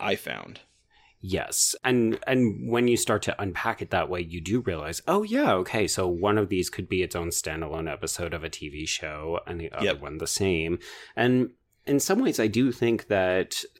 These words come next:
Speaker 2: screenwriter Jeffrey Boehm has made some interesting decisions in adapting the story. Like, you can tell that we've streamlined certain things. We're trying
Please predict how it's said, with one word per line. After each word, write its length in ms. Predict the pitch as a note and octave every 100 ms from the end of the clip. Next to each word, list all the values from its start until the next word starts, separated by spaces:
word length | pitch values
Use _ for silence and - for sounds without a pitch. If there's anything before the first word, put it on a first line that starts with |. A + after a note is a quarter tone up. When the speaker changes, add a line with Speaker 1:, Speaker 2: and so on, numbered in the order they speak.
| -
Speaker 2:
screenwriter 840 | G2 - - A2+ G2+ F#2+ F#2 F#2 F2
Jeffrey 360 | G#2 F#2+ G2
Boehm 560 | E2 F#2+ F#2 F2 E2+ E2 - - - _ -
has 200 | A#2+ G#2+
made 300 | A#2+ C3+ D#3+
some 180 | D3 B2+
interesting 520 | A#2 A2 G2+ - G2+
decisions 560 | F2 E2+ G#2+ F#2+ F#2+ F2
in 220 | - F#2+
adapting 580 | E2+ D2+ D#2 E2+ - E2+
the 60 |
story. 280 | E2 F#2 D2+
Like, 220 | D2 F#2+
you 80 | A#2+
can 160 | A2+ A#2+
tell 320 | - B2 B2+
that 180 | A2+ G2+
we've 160 | F#2
streamlined 640 | - - G2+ G#2 G2+ F#2+ F#2
certain 300 | - F2 F#2
things. 520 | - F2 F2 F2+ -
We're 80 | F#2+
trying 380 | - F#2+ F2+